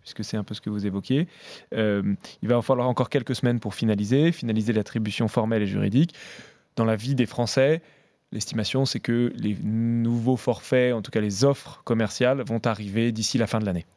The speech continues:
probablement avant Noël. Et donc, on verra des offres cinq G, euh, avant Noël. Mais c'est, voilà, là, on a passé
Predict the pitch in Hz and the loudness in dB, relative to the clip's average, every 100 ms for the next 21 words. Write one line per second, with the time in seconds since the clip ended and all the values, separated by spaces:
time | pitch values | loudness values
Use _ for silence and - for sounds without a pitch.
0 | _ - - 113 110 113 110 101 110 104 | _ -20 -4 -2 0 0 0 2 2 2
1 | 110 131 - - - - 107 117 - 147 | 2 0 -4 -14 -16 -4 -2 -2 2 2
2 | 143 127 143 120 107 110 113 - 107 101 | 4 2 0 0 -2 -2 -4 -2 0 2
3 | 117 110 98 98 - 107 101 101 104 117 | 2 2 0 -2 -2 -4 -2 -2 0 2
4 | 135 - - - _ - 110 113 - 113 | 0 -4 -20 -20 _ -6 -4 -4 -2 0
5 | 110 - 101 - 113 113 107 110 - 127 | 0 0 -6 -2 0 2 0 0 2 0